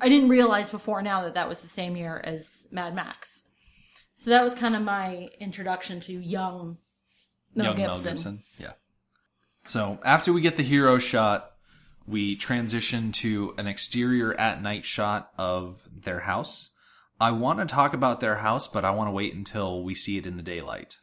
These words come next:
Speaker 1: Yeah, I agree.
Speaker 2: 'Cause we don't really see a lot of it at this point. We just start to hear the saxophone solo that Joanne Samuel is playing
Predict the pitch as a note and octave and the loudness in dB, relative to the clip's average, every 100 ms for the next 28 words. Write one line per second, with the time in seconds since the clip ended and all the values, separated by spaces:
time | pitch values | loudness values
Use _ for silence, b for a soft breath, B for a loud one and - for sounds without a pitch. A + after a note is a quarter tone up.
0 | _ G#3 F3 - - G#3 F#3+ F#3+ - _ | _ -4 -4 -4 -2 0 0 -4 -8 _
1 | _ - F#2+ F#2+ F2 - A#2+ D3+ D#3+ C#3 | _ -4 -2 -2 -6 -4 0 0 0 0
2 | B2+ A2 - A#2+ A#2 A2 G2 F#2 F2 D#2 | 0 0 -4 -2 -2 -2 -4 -4 -2 -4
3 | - F#2 F2 - E2 - G#2+ - - D3+ | -4 -4 -6 -10 -12 -8 -8 -8 -4 -2
4 | E3+ - B B B A#2+ A2+ A#2+ A#2 - | -2 -8 B B B -2 -2 0 -4 -6
5 | - - - - - C3+ B2 - A#2 - | -12 -10 -6 -4 0 2 2 -2 -10 -6
6 | A#2+ A#2 G#2+ G2+ G2 - _ _ - G#2 | -2 0 0 0 -4 -8 _ _ -8 -4
7 | G#2+ F#2 - G2+ G2 F2+ E2+ G2 F2 E2 | -2 -4 -6 -6 -6 -6 -6 -4 -4 -4
8 | D#2 D2+ _ _ _ _ _ _ _ _ | -8 -12 _ _ _ _ _ _ _ _
9 | G#2 F#2 E2 E2+ - - - _ _ _ | 0 2 2 -2 -6 -14 -14 _ _ _
10 | _ _ - A2+ A2 G#2 F#2+ F2+ - G2 | _ _ -12 -2 0 0 -2 -4 -4 -2
11 | F#2+ F2+ E2 E2 G2+ F2 - F#2+ E2 D2 | -2 -4 -8 -10 -10 -8 -4 -2 -4 -10